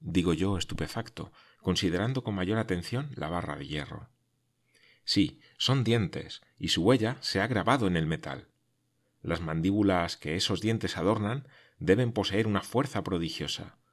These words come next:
Es un monstruo de las especies perdidas lo que se agita bajo la capa más profunda de las aguas, un monstruo más voraz que el escualo, más temible que la ballena. No puedo apartar mi mirada de esa barra medio roída.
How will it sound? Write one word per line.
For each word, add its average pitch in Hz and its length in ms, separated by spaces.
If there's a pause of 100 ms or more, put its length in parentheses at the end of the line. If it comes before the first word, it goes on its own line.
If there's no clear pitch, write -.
(440)
Es - 180
un 95 100
monstruo 104 400
de 90 60
las 85 200
especies 95 400
perdidas 90 640
lo 85 80
que 85 140
se 90 120
agita 98 360
bajo 87 240
la 80 120
capa 92 360 (340)
más 90 260
profunda 95 480
de 85 100
las 78 220
aguas, 127 380 (320)
un 113 160
monstruo 123 380
más 101 260
voraz 110 320
que 87 220
el 80 100
escualo, 135 580 (300)
más 104 380
temible 87 640
que 87 100
la 85 100
ballena. 80 540 (1300)
No 117 220
puedo 113 200
apartar 95 460
mi 90 140
mirada 90 440
de 80 160
esa 87 220
barra 90 320
medio 76 320
roída. 71 500